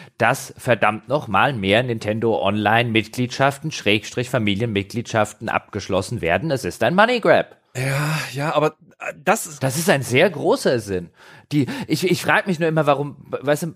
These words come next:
Speaker 1: die Leute bei Nintendo da so überrascht damit sind in letzter Zeit, gerade was ihre Online-Geschichten angeht,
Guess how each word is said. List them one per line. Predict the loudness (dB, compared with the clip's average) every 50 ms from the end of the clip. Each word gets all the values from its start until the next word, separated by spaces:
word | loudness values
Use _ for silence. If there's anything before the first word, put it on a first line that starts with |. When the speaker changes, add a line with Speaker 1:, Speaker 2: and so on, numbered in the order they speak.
| _ -4
Speaker 1:
die | -2 0
Leute | 2 4 2 2 2 2
bei | 2 2
Nintendo | 2 0 -2 0 0 0 0 0 2
da | 2 2 2
so | 2 -2
überrascht | -2 0 -2 0 2 0 -2 -2 -4 0 4
damit | 4 4 4 2 0 -2 -2
sind | 0 2 2 2 2 -4
in | -6 -4
letzter | 0 0 0 -2 -2 -4 -4 -4 -2
Zeit, | 0 -2 -2 0 2
gerade | 0 0 0 0 -2
was | -4 -4 -4
ihre | -6 -8 -6 -4
Online-Geschichten | -4 -2 0 0 0 0 -2 -4 -8 -8 -6 -6 -8 -8 -8 -10 -4 -2
angeht, | -2 -2 -2 -2 -2 -2 -2 -2 -4